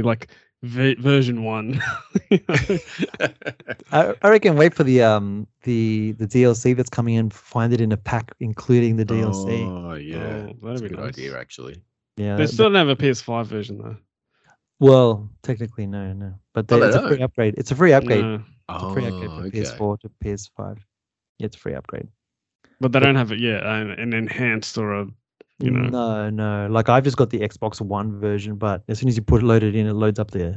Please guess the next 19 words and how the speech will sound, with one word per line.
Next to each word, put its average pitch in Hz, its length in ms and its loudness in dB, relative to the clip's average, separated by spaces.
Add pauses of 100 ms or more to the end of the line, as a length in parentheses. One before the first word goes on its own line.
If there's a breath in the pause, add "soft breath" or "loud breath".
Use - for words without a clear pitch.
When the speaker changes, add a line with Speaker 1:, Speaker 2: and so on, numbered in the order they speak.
(140)
Speaker 3:
the 110 100 0
latest, 107 360 2
greatest, 95 420 -6 (260)
the, 95 240 -4 (200)
Speaker 2:
Yeah, 90 80 -6
Speaker 3:
the 107 60 -8
Speaker 2:
okay. 110 100 -6
Speaker 3:
Series 107 480 -2
X, 113 200 -2 (120)
the 113 80 -4
Series 110 320 4
X 101 160 -4
version. 101 340 -6
Yeah. 107 160 -2 (1160 loud breath)
Um, 202 260 6
cool. 285 200 6
Is 175 80 10
that 226 120 10
it? 320 160 2